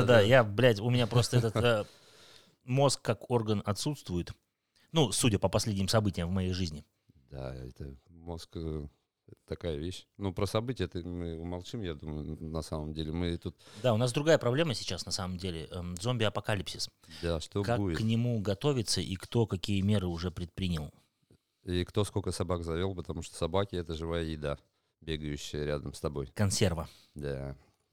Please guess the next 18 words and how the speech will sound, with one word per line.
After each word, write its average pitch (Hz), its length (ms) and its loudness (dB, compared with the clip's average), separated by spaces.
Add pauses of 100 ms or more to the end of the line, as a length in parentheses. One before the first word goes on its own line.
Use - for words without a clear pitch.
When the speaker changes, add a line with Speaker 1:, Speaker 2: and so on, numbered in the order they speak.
(300)
Speaker 2:
У 90 80 -10
нас, 85 180 -2
кстати, 85 220 -8
одна 80 280 -4
бегает, 95 340 -2
поэтому 85 340 -2
может 85 360 -2
проникать 82 420 -4
звук 82 360 -8
ада 82 420 2
с, - 140 -16
Speaker 1:
Ну, 196 280 0
это 330 180 0
Speaker 2:
с - 40 -6
Speaker 1:
так. 180 180 8
Speaker 2:
собачьих - 380 0
лап. 78 140 -2
Speaker 1:
Это 113 480 4